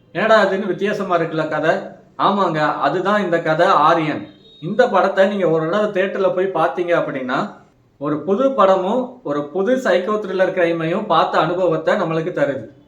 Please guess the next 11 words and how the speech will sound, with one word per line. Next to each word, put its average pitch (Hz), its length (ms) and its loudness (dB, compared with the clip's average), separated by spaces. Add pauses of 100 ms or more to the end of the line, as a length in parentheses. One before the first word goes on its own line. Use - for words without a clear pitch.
(340)
கண்டிப்பா 214 360 0
தியேட்டருக்கு 220 420 -2
போய் 208 160 0
பாருங்க. 185 760 0 (240)
நம்மள 170 400 4
ஒரு 196 140 2
தடவைக்கு 226 380 0
அஞ்சு 196 340 2
தடவை 214 280 0
கூட 208 260 -2
பார்க்க 196 640 0